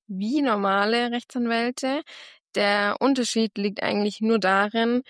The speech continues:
für wen sie tätig werden. Also sie werden nicht für eine Kanzlei tätig oder selbstständig, sondern sind angestellt bei einem Unternehmen, ähm, das eben nicht juristisch tätig ist.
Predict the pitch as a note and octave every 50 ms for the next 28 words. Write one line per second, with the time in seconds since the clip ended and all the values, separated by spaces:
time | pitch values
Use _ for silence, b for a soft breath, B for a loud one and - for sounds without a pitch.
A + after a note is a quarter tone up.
0 | B B B B - A3 G3+ F#3+ G#3+ A3 A3 A3 G#3+ F#3 F3+ F3 F3 F3 F3+ -
1 | - F3+ E3+ - - E3 - - - D#3 D#3 D#3 D#3 D#3 D#3 D#3 D3+ F3 G3 -
2 | _ _ - F#3 G3 G3 G3+ G3+ F#3+ G3 G3+ G#3 G3+ G#3 G#3 G#3+ A3+ - - -
3 | A3 G3+ F#3+ - G3+ F#3 F#3 - - G3+ G#3 A3+ A#3+ - - C4 B3+ B3 - A#3+
4 | A#3 - G#3+ - F#3 F3+ F3+ F3 F3 F3 F3 F3 F3+ G3 G3 G#3+ - - - -
5 | C4 C4+ C#4 C#4 D4 D#4 F#4+ F4+ - - G3+ G3 G3 G3 F#3+ F#3 F3+ - _ _
6 | - F#3+ G#3 B3 C#4 C#4+ D#4 - - - C#4+ C#4 C#4 C#4 C#4+ D#4 D#4 - - _
7 | - G3 G3 G3+ G3+ G3+ A3 G#3 G3+ G3 G3 G3 F#3+ F#3+ F3+ F3 - - F3 F3+
8 | F#3 G#3 A3+ A#3+ A#3+ A#3 A#3 A#3 A#3+ A#3+ A#3 B B B B B B B B B
9 | B B - G3+ G#3 G3 G3+ G3+ G3+ G3+ G3+ G3+ G3 G#3 G3 - - G#3 F#3+ G3+
10 | G3+ G#3+ A3+ A#3+ - - - F#3+ F3 D#3+ E3+ E3+ - - - D#3+ E3+ E3+ - -
11 | - - F3+ - - - - F#3 - - - - - - - - _ - -